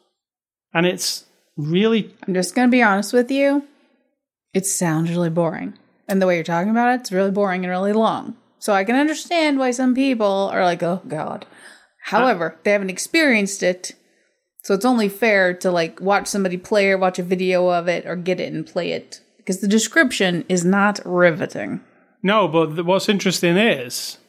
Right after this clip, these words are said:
Speaker 2: Is it, though? <laughs>
Speaker 1: if that sounds like something interesting to you. Like, you, you're all used to playing video games, if you play video games, where there's action all the time. You're shooting stuff, you're leveling up, you, you know,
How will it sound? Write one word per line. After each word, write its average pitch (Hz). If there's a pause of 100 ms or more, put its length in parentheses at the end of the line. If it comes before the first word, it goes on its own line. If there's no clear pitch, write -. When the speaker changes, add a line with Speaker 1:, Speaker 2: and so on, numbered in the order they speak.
(280)
Speaker 2:
Is 165
it, 170
though? 202
<laughs> -
Speaker 1:
if 180
that 240
sounds 185
like 175
something 165
interesting 160
to 151
you. 143
Like, 170 (600)
you, 190 (180)
you're 190
all 202
used 170
to 156
playing 151
video 139
games, 139
if 135
you 139
play 143
video 135
games, 135
where 143
there's 151
action 156
all 143
the 139
time. 135 (480)
You're 139
shooting 151
stuff, 139
you're 135
leveling 147
up, 135
you, 135 (840)
you 196
know, 143